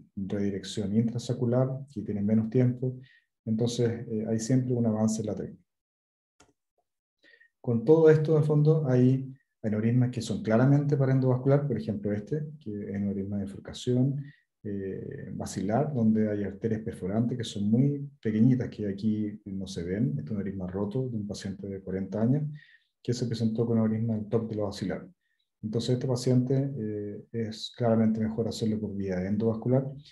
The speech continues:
y ese fue el caso, donde se ve un aneurisma que, eh, se puede embolizar de forma segura con asistencia con balón y se soluciona el problema.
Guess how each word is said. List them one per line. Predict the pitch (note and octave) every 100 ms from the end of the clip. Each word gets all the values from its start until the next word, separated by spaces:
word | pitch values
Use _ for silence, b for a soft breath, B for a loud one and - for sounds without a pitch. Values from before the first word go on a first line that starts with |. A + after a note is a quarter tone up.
| B B _
y | B2+
ese | A#2+ B2+
fue | B2+
el |
caso, | B2+ - E2+
donde | F2 F2+ F#2
se | - G2
ve | G2+ G2+ G2 F#2+
un | F#2+
aneurisma | F#2 F#2+ F#2+ G2+ G2+
que, | F#2+ F#2+ F#2 B B B B B G#2+
eh, | F#2+ F#2 F2+ F2+ F2 F2 F2+
se | - -
puede | G2+ G2 F#2+
embolizar | G2 G#2 G#2 - A#2 B2 B B B B _
de | G#2
forma | A2 G2+
segura | G2+ G#2 G2+ A2 A2+
con | G#2
asistencia | G#2 - A2 A#2
con | A2+ A2
balón | G#2+ B2+ D3+ A#2
y | A2
se | -
soluciona | - G2 F#2 G2+ G2
el |
problema. | - - -